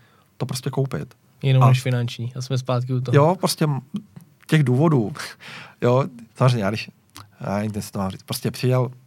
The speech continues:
Speaker 1: na nemovitost, předraženou nemovitost, kterou jsem prodával, manželský pár,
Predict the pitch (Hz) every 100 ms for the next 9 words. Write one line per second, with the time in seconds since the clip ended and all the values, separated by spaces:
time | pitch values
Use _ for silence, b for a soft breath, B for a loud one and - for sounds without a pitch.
0 | _ 107 113 117 117 120 127 120 - -
1 | - - 110 107 104 95 87 101 110 117
2 | 127 - 127 120 117 113 110 104 107 -
3 | _ 110 110 113 113 98 107 107 117